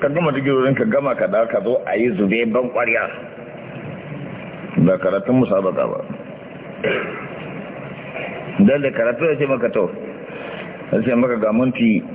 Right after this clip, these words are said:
talatin nan. Yaro ga minti talatin nan.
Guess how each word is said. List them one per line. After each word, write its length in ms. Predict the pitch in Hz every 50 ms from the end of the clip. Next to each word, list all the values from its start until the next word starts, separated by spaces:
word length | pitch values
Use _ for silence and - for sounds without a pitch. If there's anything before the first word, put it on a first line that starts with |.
| -
talatin 480 | - 98 104 101 95 92 - 101 90 101
nan. 180 | 95 90 92 90 - - - - - - - - - - - - - - - - - - - - - - - - -
Yaro 320 | - 113 127 127 120 117
ga 160 | 110 113 113
minti 280 | 113 117 117 113 123 110
talatin 420 | - 107 95 90 87 - 104 95 98
nan. 160 | 98 98